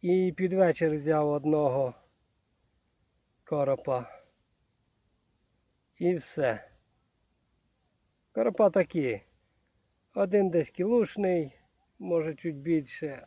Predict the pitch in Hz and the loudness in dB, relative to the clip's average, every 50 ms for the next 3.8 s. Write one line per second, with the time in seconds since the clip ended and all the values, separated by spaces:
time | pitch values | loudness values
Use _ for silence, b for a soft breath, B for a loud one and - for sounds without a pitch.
0 | _ - - 175 170 - - 214 185 - - 180 - - 180 165 147 - 185 175 | _ -8 -6 -6 -6 -4 -2 -4 -2 -2 -2 -2 -2 0 -2 -2 0 2 2 4
1 | 175 156 - - 175 160 147 139 123 117 113 - - _ _ _ _ _ _ _ | 4 2 0 -2 -4 -4 -2 -2 -4 -6 -6 -10 -16 _ _ _ _ _ _ _
2 | _ _ _ _ - 302 302 226 175 185 175 160 - 180 165 151 139 165 185 170 | _ _ _ _ 4 6 6 8 8 6 4 4 2 0 -2 -2 -2 -2 -4 -4
3 | 131 - 165 143 - - 139 131 135 127 131 131 127 127 120 110 | -4 -6 -8 -8 -6 -6 -6 -6 -8 -10 -10 -10 -10 -10 -10 -14